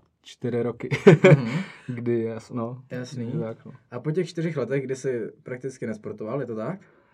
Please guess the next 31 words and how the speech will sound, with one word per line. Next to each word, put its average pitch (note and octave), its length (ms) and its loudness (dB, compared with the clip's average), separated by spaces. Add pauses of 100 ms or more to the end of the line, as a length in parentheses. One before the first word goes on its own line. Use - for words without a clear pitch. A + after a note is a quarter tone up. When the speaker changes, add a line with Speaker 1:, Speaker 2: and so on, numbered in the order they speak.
(100)
Speaker 1:
Já - 60 -18
jsem C3+ 140 0
jako C3+ 200 2
chodil D3+ 260 4
cvičit C#3 580 2
Speaker 2:
Cvičit. B2 280 -12
Speaker 1:
a B2 260 0 (100)
tak - 420 -8 (180)
jsem A#2 280 -14
občas A2 280 -12
si - 120 -12
šel C3 160 0
zaběhat. A2+ 720 0
Speaker 2:
Mhm. B2 380 -10 (480)
A B2 80 -10
co C#3+ 120 -4
tě, D3+ 420 2 (340)
eh, B2 40 -4
motivovalo D3 520 0
se D3+ 120 -2
vlastně D3 240 -2
vrátit D#3 360 -4
do A#2 100 -6
těch A#2 160 -8
bojových A2 340 -4
sportů? G#2+ 400 -10
Bylo A#2 180 -2
to C3+ 100 -4
málo, C3+ 320 -4
to G3 80 -8
cvičení? E3+ 500 -6